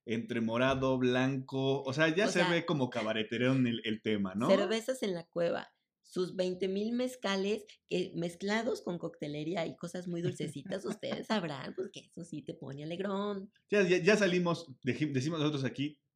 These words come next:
Speaker 1: con el hocico caliente.
Speaker 2: Con el hocico caliente. Entonces, llegando allá, pues, les metimos pulque, <laughs> les
Speaker 1: Y
Speaker 2: metimos
Speaker 1: llegas y
Speaker 2: caguamas.
Speaker 1: estás escuchando, no sé, Moenia, Susi cuatro, un
Speaker 2: Sí,
Speaker 1: poquito
Speaker 2: sí.
Speaker 1: de toda la música, Acerrín en el piso,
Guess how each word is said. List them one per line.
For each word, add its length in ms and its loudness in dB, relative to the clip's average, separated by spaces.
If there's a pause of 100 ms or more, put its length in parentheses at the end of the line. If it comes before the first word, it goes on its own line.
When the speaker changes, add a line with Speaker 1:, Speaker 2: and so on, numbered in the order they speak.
(100)
Speaker 1:
con 220 0
el 140 0
hocico 400 -4
caliente. 480 -10
Speaker 2:
Con 160 -14
el 160 -14
hocico 380 -10
caliente. 420 -10
Entonces, 400 -6
llegando 420 0
allá, 240 0
pues, 140 -18
les 220 -12
metimos 580 -12
pulque, 600 -2
<laughs> 20 -4
les 260 -8
Speaker 1:
Y 40 -4
Speaker 2:
metimos 260 4
Speaker 1:
llegas 340 10
y 40 -6
Speaker 2:
caguamas. 680 -2
Speaker 1:
estás 260 4
escuchando, 500 0
no 200 -2
sé, 260 -2
Moenia, 640 0
Susi 560 -8
cuatro, 840 0
un 160 0
Speaker 2:
Sí, 40 -4
Speaker 1:
poquito 400 0
Speaker 2:
sí. 60 2
Speaker 1:
de 40 -12
toda 160 4
la 140 2
música, 680 0
Acerrín 540 2
en 100 0
el 180 -2
piso, 540 0